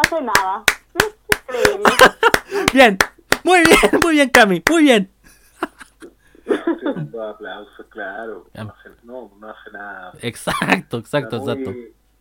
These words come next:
Speaker 3: está
Speaker 2: Mm.
Speaker 3: muy revuelta, muy revuelto el gallinero, ¿no?
Speaker 2: Sí.
Speaker 3: No se sabe la
Speaker 2: Ujú.
Speaker 3: Yo creo que tiene que ver con variables económicas. La, están, se sienten forzados a hacerla cuando la lógica
Speaker 2: Exacto.
Speaker 3: te dice que, que hay que suspenderla, que no tiene
Speaker 1: ¿Y las
Speaker 2: Ujú.
Speaker 1: primeras fechas, chiquillos, cuándo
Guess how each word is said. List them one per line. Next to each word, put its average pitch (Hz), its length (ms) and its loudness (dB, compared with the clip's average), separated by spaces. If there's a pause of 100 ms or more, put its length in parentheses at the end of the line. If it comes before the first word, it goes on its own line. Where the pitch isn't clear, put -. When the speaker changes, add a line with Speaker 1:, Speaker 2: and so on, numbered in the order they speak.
(640)
Speaker 3:
está 139 140 -10
Speaker 2:
Mm. 135 40 -8
Speaker 3:
muy 196 140 -2
revuelta, 180 420 -6
muy 175 160 -6
revuelto 170 360 -6
el 143 80 -8
gallinero, 131 560 -8
¿no? 107 300 -20
Speaker 2:
Sí. 151 440 -2 (280)
Speaker 3:
No 123 80 -20
se - 140 -20 (100)
sabe 117 320 -4
la 113 240 -12
Speaker 2:
Ujú. 147 400 -8 (240)
Speaker 3:
Yo 123 80 -18
creo 135 200 -10
que 135 80 -14
tiene 131 200 -12
que 127 80 -12
ver 131 180 -8
con 135 160 -8
variables 131 480 -4
económicas. 113 640 -12
La, 101 100 -16
están, 120 260 -10 (180)
se 113 100 -20
sienten 131 320 -14
forzados 117 560 -8
a 117 40 -14
hacerla 123 360 -12
cuando 113 260 -12
la 110 80 -10
lógica 110 140 -8
Speaker 2:
Exacto. 110 380 -10
Speaker 3:
te 110 60 -10
dice 110 300 -18
que, 107 220 -14 (360)
que 120 80 -8
hay 113 60 -6
que 113 80 -16
suspenderla, 104 760 -12
que - 100 -20
no - 80 -20
tiene - 240 -10
Speaker 1:
¿Y 233 40 -8
las 233 160 -4
Speaker 2:
Ujú. 226 100 -10
Speaker 1:
primeras 262 360 -8 (240)
fechas, 254 440 -4
chiquillos, 269 400 -8
cuándo 294 260 -6